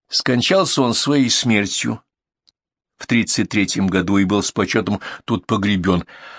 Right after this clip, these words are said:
Однако же в тридцать пятом вдруг выяснилось, что он будто бы входил в какую-то фракцию и был причастен к вредительству.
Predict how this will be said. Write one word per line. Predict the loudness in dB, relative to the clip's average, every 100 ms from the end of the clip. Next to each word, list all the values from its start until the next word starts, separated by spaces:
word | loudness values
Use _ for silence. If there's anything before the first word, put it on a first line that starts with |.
| -20 _
Однако | -2 0 0 0 0
же | -2
в | 0
тридцать | 0 0 0 -4 -4
пятом | 0 0 2 0 0
вдруг | 0 -2 0
выяснилось, | 0 2 2 0 0 0
что | 2 0 0 -4 -20
он | -2 0 2 0
будто | 0 0 0
бы | 0
входил | 0 0 0 0
в | 0
какую-то | -4 -2 0 0
фракцию | -2 0 0 0 -2 -4 -2
и |
был | -2 -2
причастен | -2 -2 0 0 0 -2 -4
к | -2
вредительству. | 0 0 0 -4 -4 -6 -6 -6